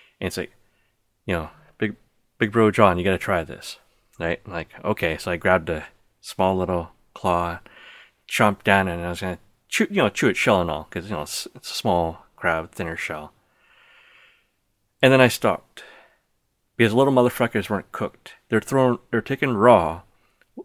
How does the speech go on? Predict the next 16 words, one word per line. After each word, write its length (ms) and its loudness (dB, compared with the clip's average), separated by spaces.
cleaned 280 2
up 140 -2
a 40 -2
little 200 2
bit, 180 -4
and 180 -8
thrown 320 2
into 280 -2
a 40 -2
pickling 460 -8
solution 540 -10
and 120 -4
fermented. 560 0
It's 100 -18
pretty 160 2
gross. 420 -8